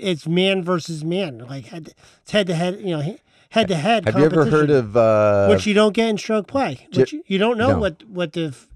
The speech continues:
Speaker 1: five foursomes ahead of you is doing.
Speaker 2: Did you ever hear about Phil Mickelson's first hole in the U S Am that he won?
Speaker 1: Yeah, he gave the, he gave the guy, like, a twenty-foot putt for par when he was six feet away 'cause he knew he was gonna make his
Speaker 2: "I'm gonna
Speaker 1: putt.
Speaker 2: drain the birdie," yeah.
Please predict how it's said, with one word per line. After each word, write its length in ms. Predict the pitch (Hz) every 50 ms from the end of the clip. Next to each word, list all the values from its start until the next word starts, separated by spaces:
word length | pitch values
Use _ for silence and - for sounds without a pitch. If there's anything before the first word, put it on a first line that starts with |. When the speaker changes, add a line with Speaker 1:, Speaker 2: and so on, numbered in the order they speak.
| _ _ _ _ _ _
Speaker 1:
five 280 | - 190 170 175 170
foursomes 420 | - 185 175 165 - - 160 147 156
ahead 180 | 135 147 156
of 40 | 151
you 200 | 139 139 139 135
is 120 | 127 113
doing. 320 | 113 - 139 127 117 110 110
Speaker 2:
Did 140 | - 117 110
you 80 | 139
ever 140 | 143 147 160
hear 240 | 143 143 160 151 147
about 320 | 135 131 123 110 101 -
Phil 160 | - 110 107
Mickelson's 880 | 98 92 90 90 - 98 95 - - 101 98 95 95 95 95 95 95 -
first 400 | - - 98 92 90 90 - -
hole 480 | - 92 90 90 90 90 90 90 87 -
in 140 | - 87 82
the 100 | 82 82 82
U 200 | 82 85 82 82
S 160 | 85 - -
Am 220 | 87 80 80 82
that 120 | 82 82 85
he 60 | 85
won? 300 | 82 85 85 85 87 87
Speaker 1:
Yeah, 160 | 87 185 175
he 60 | 156 143
gave 240 | 151 160 156 151
the, 80 | 147 190
he 140 | - - 139
gave 280 | - 180 180 170 156
the 80 | 156 165
guy, 240 | 147 175 165 160 160
like, 200 | 151 160 156 151
a 60 | 156
twenty-foot 480 | 135 139 175 170 165 147 - 165 151 139
putt 220 | - 180 170 143
for 120 | - -
par 500 | 143 - 214 214 190 156 127 113 - - -
when 160 | 151 143 139
he 80 | 143 143
was 220 | 135 135 127 123
six 220 | - 165 151 -
feet 180 | - - 151 143
away 280 | 143 151 185 180 143 123
'cause 120 | - 127
he 120 | 120 127 127
knew 180 | 131 139 139 135
he 80 | 135
was 120 | 131 127 127
gonna 180 | - 131 123
make 180 | 123 127 127 123
his 120 | - 117 -
Speaker 2:
"I'm 100 | 95 92
gonna 140 | 95 92 92
Speaker 1:
putt. 60 | 87
Speaker 2:
drain 280 | 85 87 90 87 87
the 60 | 85 80
birdie," 380 | 78 82 82 85 82 80 78
yeah. 400 | 78 80 80 80 78 76 73 82